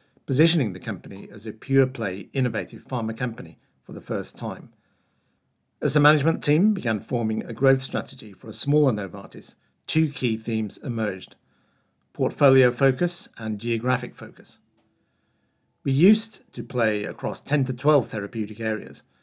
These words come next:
and we used to treat most countries across the globe more or less the same," Bulto said. "One of the strengths we have is our global footprint, but that came at the detriment of focus on the portfolio and the U S." C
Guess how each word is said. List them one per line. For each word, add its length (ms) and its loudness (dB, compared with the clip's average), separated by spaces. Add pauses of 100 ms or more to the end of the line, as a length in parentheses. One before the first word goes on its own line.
(360)
and 140 -4
we 100 0
used 600 2
to 140 -12
treat 460 -8
most 360 4
countries 440 -10
across 340 0
the 60 -8
globe 420 -10
more 240 -2
or 100 0
less 220 -8
the 80 -12
same," 420 -4
Bulto 400 -14
said. 240 -12 (1040)
"One 160 4
of 140 6
the 40 -2
strengths 600 -4
we 160 -4
have 280 -2
is 160 -8
our 140 -2
global 340 2
footprint, 520 -4 (480)
but 100 -8
that 260 2
came 320 -2
at 140 -8
the 60 -2
detriment 560 -2
of 100 -16
focus 560 -4 (100)
on 120 -4
the 80 -4
portfolio 840 0 (100)
and 200 -10
the 220 -10
U 100 -8
S." 320 -12 (1400)
C 280 2